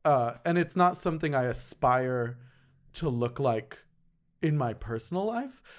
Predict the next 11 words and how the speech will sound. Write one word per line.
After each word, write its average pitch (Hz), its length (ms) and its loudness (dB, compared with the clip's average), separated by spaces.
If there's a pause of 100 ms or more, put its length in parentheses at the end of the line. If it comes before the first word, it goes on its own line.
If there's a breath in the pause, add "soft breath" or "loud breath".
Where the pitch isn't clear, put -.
(180 loud breath)
But 156 440 4 (540)
for 185 220 0
me, 202 140 2
it's 147 180 0
very 147 300 4
performative. 135 720 -2
I, 123 320 -2
I - 40 0
like 131 520 0 (400)
the 139 140 2
way 123 600 0